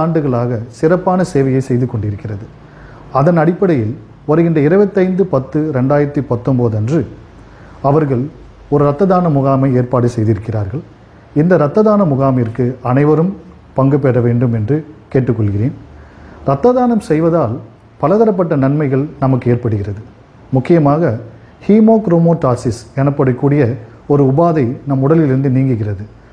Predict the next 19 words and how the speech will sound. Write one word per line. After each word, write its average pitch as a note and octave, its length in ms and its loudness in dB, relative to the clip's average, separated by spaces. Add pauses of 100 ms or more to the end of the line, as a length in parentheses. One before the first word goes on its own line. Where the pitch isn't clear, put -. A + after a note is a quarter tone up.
(220)
அதாவது D3+ 380 2 (580)
உடலில் A3+ 400 2
சேர்ந்திருக்கும் D3 600 -2 (160)
மிக A3+ 260 0 (140)
அதிகப்படியான C#3+ 840 0 (560)
இரும்பு G3 320 4
சத்துக்கள் C3 500 -2 (480)
நாம் C#3+ 220 2 (200)
ரத்தம் D#3 360 0 (180)
கொடுத்து F3+ 300 2
வருவதினால் C3+ 560 0 (400)
நீங்கப்படுகிறது. A2 680 -2 (640)
அது B2 180 2
மட்டுமில்லாமல் C#3 680 2 (480)
உலகத்தையே F3 480 2
அச்சுறுத்தி D#3 460 -2
கொண்டிருக்கும் B2 560 0 (160)
மிக D3 280 0
கொடிய D3 220 4